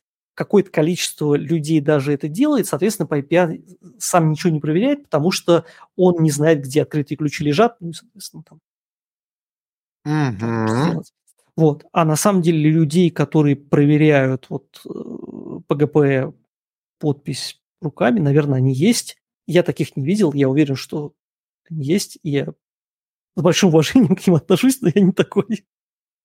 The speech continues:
Speaker 1: Вот. И, э, на самом деле кажется, что это, но, ну, как бы следующий шаг к тому, чтобы, м, уменьшить количество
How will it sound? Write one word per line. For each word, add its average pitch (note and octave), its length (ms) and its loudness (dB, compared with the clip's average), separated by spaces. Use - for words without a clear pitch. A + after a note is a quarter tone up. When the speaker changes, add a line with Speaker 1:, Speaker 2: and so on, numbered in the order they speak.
Speaker 1:
Вот. D3 500 -6
И, E3 360 -2
э, - 40 -6
на E3 140 0
самом A#3 300 0
деле F#3 240 -2
кажется, F3+ 420 -2
что - 220 -4
это, D#3 160 -4
но, D3 340 0
ну, D#3 120 -2
как C#3+ 140 -4
бы C#3 80 -6
следующий D#3+ 500 0
шаг E3+ 320 -2
к - 80 -20
тому, C#3 340 -4
чтобы, C#3 600 0
м, D3 480 -4
уменьшить D#3+ 800 2
количество C#3 1200 -2